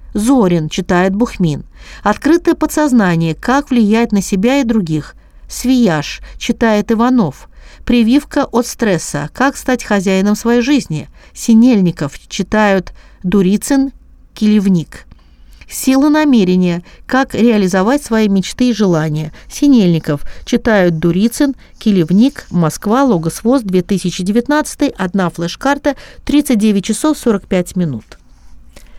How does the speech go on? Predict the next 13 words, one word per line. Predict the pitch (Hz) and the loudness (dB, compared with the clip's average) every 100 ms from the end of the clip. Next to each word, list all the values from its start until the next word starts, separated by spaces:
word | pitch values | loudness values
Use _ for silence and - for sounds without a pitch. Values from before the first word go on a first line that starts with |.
| - - - - - - - - | -20 -20 -20 -20 -20 -20 -10 -2
Диспенза | 220 269 - 330 320 302 302 | 0 0 0 0 2 2 0
Джо. | 220 226 226 113 - - - _ - - - - - - | 0 2 0 0 -6 -20 -20 _ -20 -20 -20 -20 -10 2
"Медитация | 240 254 190 208 - 277 311 - 294 285 277 - | 4 6 4 0 0 0 0 -2 0 2 2 -2
к | - | -6
силе | - 254 247 247 | 0 4 4 4
подсознания". | 240 - 233 226 208 165 165 151 165 - | 0 0 2 4 4 2 -2 -6 -12 -6
Звукозапись, | 214 320 - 254 208 180 180 - | 0 0 0 0 2 0 -4 -4
категория | 196 196 240 302 | -2 0 2 2
двенадцать | 269 262 262 269 262 | 2 2 2 0 -4
плюс. | - 226 190 - - - - - - | 0 2 2 -2 -12 -16 -20 -20 -4
Диспенза | 226 294 - 240 202 185 196 | 0 0 0 0 2 2 0
читает | - 220 247 220 190 180 | -2 -2 0 2 2 -2
Шаронов. | - 262 254 208 147 139 - | -4 0 2 2 0 -6 -14